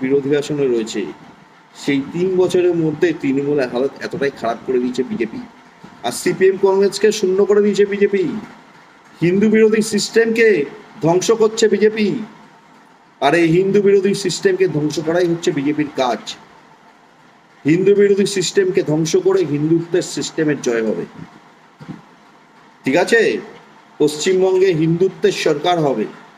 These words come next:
রাষ্ট্রবাদী সরকার হবে, আর হিন্দু বিরোধী সিস্টেম ধ্বংস হবে, কংগ্রেসের সিস্টেম ধ্বংস হবে। এটাই হচ্ছে বিজেপির কাজ।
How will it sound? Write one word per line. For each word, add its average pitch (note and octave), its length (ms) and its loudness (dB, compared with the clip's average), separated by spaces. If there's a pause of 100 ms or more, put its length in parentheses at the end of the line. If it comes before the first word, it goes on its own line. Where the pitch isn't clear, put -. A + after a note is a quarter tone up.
(160)
রাষ্ট্রবাদী F3 640 0
সরকার D#3+ 460 -2
হবে, A2+ 280 -2 (840)
আর A#2+ 140 2
হিন্দু C#3+ 400 2
বিরোধী E3+ 320 2
সিস্টেম D3+ 440 -2
ধ্বংস A#2+ 280 -4
হবে, A2 340 0 (520)
কংগ্রেসের D3 500 0
সিস্টেম D3+ 440 -4
ধ্বংস B2 300 -2
হবে। A#2 340 -2 (580)
এটাই D3+ 240 0
হচ্ছে F3+ 200 -2
বিজেপির B2+ 360 -2 (100)
কাজ। E2+ 380 -10